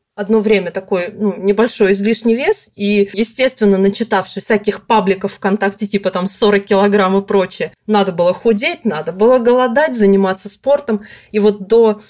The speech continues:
наверное, лет девятнадцати, двадцати, вот с шестнадцати до девятнадцати Я активно занималась в тренажёрном зале, плюс был шейпинг, то есть у меня тренировки были там пять-шесть раз в неделю по, по несколько часов.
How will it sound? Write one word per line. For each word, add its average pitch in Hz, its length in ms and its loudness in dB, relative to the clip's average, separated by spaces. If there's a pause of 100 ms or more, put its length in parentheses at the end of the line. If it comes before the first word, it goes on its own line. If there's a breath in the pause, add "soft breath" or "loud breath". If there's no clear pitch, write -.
(120 loud breath)
наверное, 202 800 2
лет 202 320 0 (220)
девятнадцати, 208 800 0
двадцати, 196 680 -4
вот 180 240 0 (180)
с - 220 -12
шестнадцати 240 640 -2
до 214 160 2
девятнадцати 220 760 -4 (180)
Я 190 220 -2
активно 233 500 0
занималась 190 640 0
в - 60 -20
тренажёрном 233 560 0
зале, 269 560 0 (240)
плюс 170 200 -12
был 170 180 -10
шейпинг, 240 520 0
то - 60 -6
есть 202 100 -2
у 214 60 2
меня 185 80 2
тренировки 208 500 2
были 196 220 -2
там 165 240 -8
пять-шесть 202 560 0
раз 185 240 -4
в 202 60 -2
неделю 202 420 0
по, 175 280 -2
по - 200 -8
несколько 185 480 -4
часов. - 500 -2